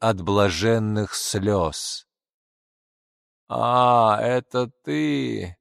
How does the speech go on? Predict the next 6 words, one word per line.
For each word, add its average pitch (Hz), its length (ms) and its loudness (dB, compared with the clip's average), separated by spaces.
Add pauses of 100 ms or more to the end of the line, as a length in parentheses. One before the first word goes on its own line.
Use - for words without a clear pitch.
(300)
ломким 101 580 0
голосом 95 520 -2
говорит 92 460 -4
она. 92 420 -8 (600)
«Подожди, 117 840 -4
подожди, 110 1040 -8